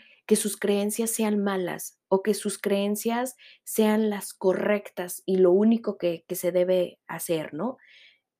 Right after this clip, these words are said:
No es así, pero el escuchar una opinión de otra persona te da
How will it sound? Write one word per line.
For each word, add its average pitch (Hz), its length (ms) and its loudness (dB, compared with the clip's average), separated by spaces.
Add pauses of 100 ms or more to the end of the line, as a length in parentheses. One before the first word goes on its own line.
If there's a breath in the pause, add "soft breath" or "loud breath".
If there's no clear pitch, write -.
(520)
No 220 220 6
es 254 180 0
así, 190 440 -10 (840)
pero 202 420 2 (100)
el 196 200 2
escuchar 220 840 -2
una 220 200 0
opinión 196 520 -4
de 196 80 -4
otra 196 240 -8
persona 202 680 -6 (1500)
te 185 180 6
da 220 420 -4